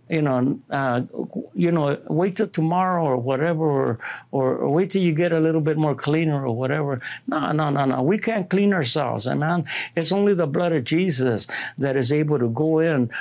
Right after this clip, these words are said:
right there into our, you know, uh, our, our, our evil heart, our, our wicked heart, you know, uh, which is deceitful, you know, the Bible says, you know,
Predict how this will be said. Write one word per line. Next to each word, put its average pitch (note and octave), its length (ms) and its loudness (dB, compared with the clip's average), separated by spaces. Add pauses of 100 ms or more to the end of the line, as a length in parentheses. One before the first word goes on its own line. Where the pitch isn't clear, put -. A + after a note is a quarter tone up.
(140)
right D3+ 160 2 (120)
there D#3 360 2 (300)
into D#3 340 0
our, B2 300 0 (260)
you D3+ 80 0
know, B2+ 280 2
uh, B2+ 340 -2
our, B2+ 340 0
our, B2+ 300 -2
our C3 160 0
evil C#3 320 2
heart, C3 560 -2
our, A#2+ 180 0
our C3 180 0
wicked C#3+ 360 0
heart, C#3+ 480 -2 (280)
you C#3 140 0
know, B2+ 300 0 (280)
uh, B2 360 0
which D#3 380 -2
is C3 120 0
deceitful, C3+ 880 -2 (300)
you C#3 120 2
know, C3 360 0
the C#3+ 100 -2
Bible B2 380 -2
says, A#2 480 0 (260)
you C3+ 140 0
know, B2 220 0